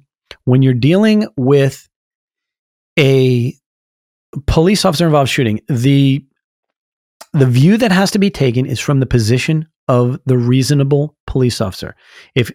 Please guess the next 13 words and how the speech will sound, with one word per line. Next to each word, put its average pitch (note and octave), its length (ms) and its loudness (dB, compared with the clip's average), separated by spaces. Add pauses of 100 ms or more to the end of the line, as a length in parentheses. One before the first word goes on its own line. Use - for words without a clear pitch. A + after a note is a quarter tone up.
(100)
a C3 80 0
reasonable G#3+ 640 0
officer C#3+ 600 0
in C#3 220 0
their D#3+ 140 0
belief B2 640 -2
believes A#2 400 -2
that A#2 120 -4
they A#2 120 -2
are A2 100 -2
in G#2+ 220 -6 (100)
threat A#2+ 300 -2
of, G#2+ 320 -6